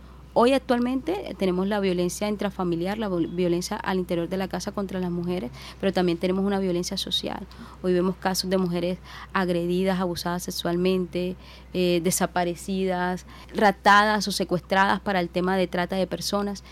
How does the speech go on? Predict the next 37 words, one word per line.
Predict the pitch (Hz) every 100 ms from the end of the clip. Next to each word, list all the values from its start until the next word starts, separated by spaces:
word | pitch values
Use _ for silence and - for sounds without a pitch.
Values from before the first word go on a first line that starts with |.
| -
Entonces | - 185 196
venimos | 202 190 202
como | - 220
muy | 185
preocupados | 175 196 196 196 196
por | 220
la | 214
situación | 196 180 180 196
de | 202
las, | 226
de | 233 233 214 226
las | 233
mujeres. | 247 240 220 240 - - - - - - -
Y | -
dos | 285 262
temas | 311 294
más | 277 269
que | 285
nos | 247
preocupa | - 226 208 196 180
es | 175 - - -
el | - 185
tema | 185 190
de | 202
niños, | 202 220 220
niñas | 208 202 220 -
y |
adolescentes. | 202 180 170 - 196 190 254 -
La | 208
Defensoría | 185 196 185 180 185 185 202 202 - - - - -
ha, | 196 190 - - - - -
ha, | 196 196 196 208
mm, | 196 180 175 - - -
presentado | 226 202 196 175 196 196 208
ante | 202 196
las | 190
autoridades | 185 185 185 180 180 190 233 -